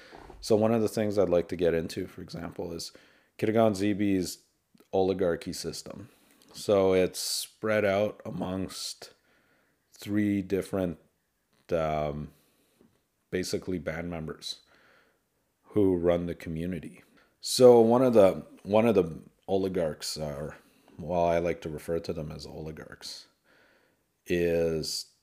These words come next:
um, he was a chief for almost fifty years, always ran in the background, even when not in power.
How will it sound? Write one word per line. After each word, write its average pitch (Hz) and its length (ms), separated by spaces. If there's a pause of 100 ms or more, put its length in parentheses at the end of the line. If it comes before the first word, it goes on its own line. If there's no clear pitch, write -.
(600)
um, 73 520 (180)
he - 180
was 92 220
a - 40
chief 95 360
for - 260
almost 80 320
fifty - 360
years, 76 640 (220)
always 87 340
ran 80 500 (180)
in 82 160
the 76 80
background, 80 600
even 78 300
when 73 340
not 80 440
in 80 140
power. - 500